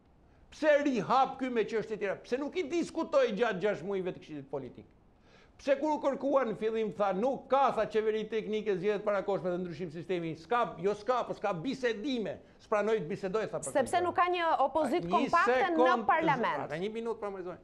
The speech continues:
Speaker 1: Është gjatë bisedimeve, pse doli Damian Gjiknuri kundër listave të hapura? Si është kërkuar në këshill politik çështja e listave të hapura dhe e ka deklaruar edhe në, në, në televizion dy herë me dy deklarata.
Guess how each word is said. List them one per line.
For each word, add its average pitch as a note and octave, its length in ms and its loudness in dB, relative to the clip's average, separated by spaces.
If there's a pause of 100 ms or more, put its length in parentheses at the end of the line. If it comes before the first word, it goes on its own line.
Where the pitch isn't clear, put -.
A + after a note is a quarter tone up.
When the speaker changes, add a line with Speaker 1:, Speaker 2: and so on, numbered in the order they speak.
(320)
Speaker 1:
Është F3 560 -2
gjatë A#3+ 300 4
bisedimeve, G#3+ 640 0
pse A3+ 160 -2
doli C#4+ 240 0
Damian C4+ 320 4
Gjiknuri A#3+ 340 -2
kundër A#3+ 300 0
listave F3+ 320 -2
të - 60 -8
hapura? D#3 260 -2
Si A3 120 -2
është B3+ 200 4
kërkuar C4 460 4
në G3 100 2
këshill F3+ 260 -4
politik D3+ 360 -8
çështja F3+ 260 -4
e - 20 -2
listave D3 320 -8
të F3+ 120 -2
hapura B3+ 320 -2 (340)
dhe G#3+ 140 2
e - 20 2
ka A3+ 160 2
deklaruar A3 720 2
edhe A3+ 300 0
në, A3+ 560 -2
në, G#3+ 180 -2 (320)
në G#3 920 -2
televizion G#3 640 0
dy A#3+ 200 2
herë G#3+ 260 0
me F#3 140 -2
dy A3 100 -4
deklarata. G3 640 0